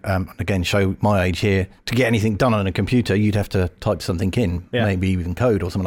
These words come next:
Speaker 1: like that. And
Speaker 2: Yeah.
Speaker 1: that, as, uh, a father of three kids, you see kids using these things, and, um, they are even more innately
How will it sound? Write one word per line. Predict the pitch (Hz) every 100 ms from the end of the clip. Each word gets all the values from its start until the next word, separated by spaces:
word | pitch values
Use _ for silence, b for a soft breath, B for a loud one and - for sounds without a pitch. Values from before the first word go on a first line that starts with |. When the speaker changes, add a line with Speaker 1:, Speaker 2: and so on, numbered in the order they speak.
| 98
Speaker 1:
like |
that. | 113 95
And | 101
Speaker 2:
Yeah. | 95 98 B B B B _
Speaker 1:
that, | 127 110 - - - b b b
as, | 107 98 95 - -
uh, | 98 95 90 - _ _ _ _ -
a | -
father | - 98 95
of | 90
three | - 104
kids, | 92 117 92 107 - - -
you | 131 113
see | - 107
kids | 92 156 120 95
using | 90 95
these | 90 87
things, | - 98 117 120 -
and, | 104 101 101 101 - -
um, | 117 110 107 101
they | 120 120 117 110 -
are | 110 110
even | 127 127 123
more | 131 165 104 82 - _ _ -
innately | 101 95 85 95 87